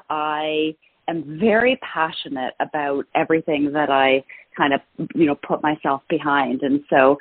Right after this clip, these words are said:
uh, you know, as, as a title, I am a skincare formulator.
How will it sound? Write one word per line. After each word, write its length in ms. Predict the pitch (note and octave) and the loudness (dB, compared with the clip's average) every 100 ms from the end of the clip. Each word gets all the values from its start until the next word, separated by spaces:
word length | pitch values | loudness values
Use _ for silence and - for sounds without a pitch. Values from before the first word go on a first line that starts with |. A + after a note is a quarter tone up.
| - - - - | -4 -16 -12 -2
uh, 300 | D3 C3+ C3+ - | 2 4 4 2
you 120 | D3+ | 0
know, 320 | C3+ - A2 - - | -2 -4 -4 -4 0
as, 180 | E3 F3 D#3 - | 4 4 0 0
as 120 | G3+ G3 | 0 0
a 120 | E3+ - - | -4 -10 -8
title, 680 | D4 D#4 A3+ C#3+ C3+ A3 C4+ - | -2 -2 -2 -2 -2 -2 -6 -8
I 380 | D#3 D3 D3+ - | -8 -6 -6 -6
am 240 | D#3 C#3+ | -8 -10
a 80 | D3 - E3+ | -12 -12 -8
skincare 420 | D#3+ E3 D3 C#3+ - | -8 -8 -10 -10 -8
formulator. 680 | C#3+ D3 C#3 C3+ C3+ C3 | -6 -4 -4 -4 -4 -6